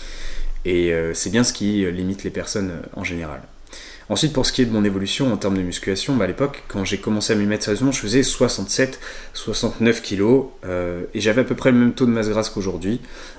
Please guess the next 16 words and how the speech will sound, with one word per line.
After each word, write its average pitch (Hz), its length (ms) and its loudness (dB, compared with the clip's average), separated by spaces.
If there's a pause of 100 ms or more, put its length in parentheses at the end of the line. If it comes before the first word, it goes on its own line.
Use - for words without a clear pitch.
(160)
Euh, - 100 -6 (640)
donc 92 240 -6
à 92 60 0
savoir, 101 440 0
aujourd'hui, 95 320 0
je 104 80 0
fais 107 160 -2
quatre-vingt-sept 104 600 0
kilos. 95 260 -2
Donc 82 140 -8
je - 60 -8
fais 113 160 0
vingt 131 180 6
kilos 143 240 4
de 131 60 0
plus, 160 560 2